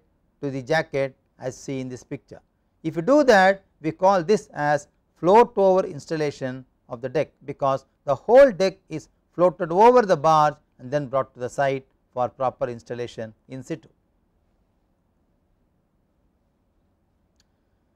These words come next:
If you look at the float over method of installation of the deck, this can be seen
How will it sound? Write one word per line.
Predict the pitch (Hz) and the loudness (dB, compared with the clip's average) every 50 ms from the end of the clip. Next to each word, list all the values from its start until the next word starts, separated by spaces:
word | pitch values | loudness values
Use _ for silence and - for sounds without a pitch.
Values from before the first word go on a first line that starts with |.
| _ _ _ _ | _ _ _ _
If | 165 160 160 | -8 -4 2
you | 202 | 4
look | 240 277 277 - | 4 4 4 2
at | 311 277 269 | -2 -2 0
the | 240 | -2
float | - - 208 240 233 - | -2 0 0 0 0 0
over | 233 233 233 220 | 0 0 0 0
method | 202 208 196 - - 208 214 | 0 -2 -4 -2 -2 -2 0
of | 208 160 | -2 -2
installation | 156 165 160 - 220 214 208 160 - 185 | -2 -6 -8 -8 -6 -6 -6 -6 -6 -8
of | 151 135 | -8 -8
the | 131 | -4
deck, | 120 147 214 233 - _ _ _ _ _ _ _ _ _ _ _ _ _ _ _ _ _ _ _ _ _ _ _ - | -2 -2 -2 -2 -4 _ _ _ _ _ _ _ _ _ _ _ _ _ _ _ _ _ _ _ _ _ _ _ -6
this | 170 180 - | -4 -4 -4
can | - 202 202 196 180 | -4 -4 -4 -4 -4
be | 175 | -6
seen | - - 262 269 233 220 262 294 | -6 -6 -4 -4 -4 -4 -6 -10